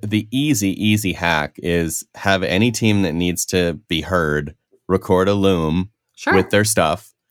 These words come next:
Speaker 2: Sure.
Speaker 1: distribute that to leadership or whoever else needs to hear it, and then do a one-hour circle of appreciation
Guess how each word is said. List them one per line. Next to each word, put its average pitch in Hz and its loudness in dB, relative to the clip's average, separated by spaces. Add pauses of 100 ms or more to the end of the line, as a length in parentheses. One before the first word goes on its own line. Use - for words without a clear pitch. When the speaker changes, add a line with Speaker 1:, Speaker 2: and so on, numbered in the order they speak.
Speaker 2:
Sure. 427 -2
Speaker 1:
distribute 110 2
that 113 2
to 123 -2
leadership 98 0
or 85 -2
whoever 87 2
else 95 0
needs 107 0
to 127 -2
hear 92 2
it, 90 -4 (320)
and 110 4
then 110 2
do 107 0
a 95 0
one-hour 90 0
circle 101 -2
of 101 0
appreciation 101 -2